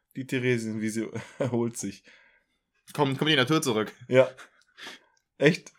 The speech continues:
Speaker 2: Dachse und, und Füchse.
Speaker 1: Nee.
Speaker 2: Krass.
Speaker 1: Bienen. <laughs> Ja, Bienen ist scheinbar ein Bienenparadies geworden.
Speaker 2: Echt?
Speaker 1: Weil da jetzt nicht nur Beton ist, sondern auch ein bisschen Gestrüpp und Blumen und so. Bienen- und Wespenparadies.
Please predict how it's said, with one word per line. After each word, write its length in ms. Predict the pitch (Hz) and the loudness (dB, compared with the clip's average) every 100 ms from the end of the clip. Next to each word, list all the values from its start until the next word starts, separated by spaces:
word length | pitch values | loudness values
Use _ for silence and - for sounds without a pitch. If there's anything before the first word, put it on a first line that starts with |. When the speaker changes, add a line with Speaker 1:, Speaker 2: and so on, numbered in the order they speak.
| - | -20
Speaker 2:
Dachse 460 | - 123 139 - 139 | -4 0 0 -2 -6
und, 180 | 113 107 | -6 -6
und 220 | 104 - | -10 -10
Füchse. 260 | - 156 135 | -8 0 4
Speaker 1:
Nee. 200 | 139 131 131 _ - _ _ - _ _ _ - | 4 4 -4 _ -20 _ _ -20 _ _ _ -12
Speaker 2:
Krass. 240 | - 117 | 0 4
Speaker 1:
Bienen. 640 | 160 160 156 151 151 147 147 | 6 8 8 10 12 10 4
<laughs> 40 | - - - - - - | -2 -12 -14 -18 -14 4
Ja, 100 | 151 | 6
Bienen 480 | 147 240 226 185 185 | 8 6 6 4 0
ist 160 | 175 - | 0 4
scheinbar 260 | 202 196 | 6 6
ein 140 | 180 160 | 4 4
Bienenparadies 680 | 208 147 165 123 117 110 | 4 4 4 4 2 0
geworden. 460 | 113 107 107 101 - 120 | 0 2 2 0 -6 -2
Speaker 2:
Echt? 400 | 151 151 - 131 | -2 -2 -8 -2
Speaker 1:
Weil 140 | 135 | 2
da 100 | 135 | 2
jetzt 200 | 131 - | 2 0
nicht 100 | 139 | -2
nur 140 | 135 127 | -2 -2
Beton 340 | 127 151 143 | 0 0 2
ist, 160 | 151 151 | -2 -4
sondern 240 | 143 139 | -6 -2
auch 80 | 135 | -2
ein 120 | 131 | -2
bisschen 360 | 135 - 127 123 | -6 -4 -4 -4
Gestrüpp 460 | 123 - 110 87 _ _ - | -8 -6 -6 -6 _ _ -10
und 180 | 107 | -8
Blumen 340 | 104 113 98 95 | -4 -4 -4 -6
und 120 | 92 | -10
so. 240 | 98 92 _ _ _ _ _ _ _ _ _ - | -12 -12 _ _ _ _ _ _ _ _ _ -10
Bienen- 220 | 127 123 | -6 -4
und 140 | 113 | -2
Wespenparadies. 880 | 110 - 98 95 90 92 92 - | -4 -6 -10 -10 -8 -10 -10 -14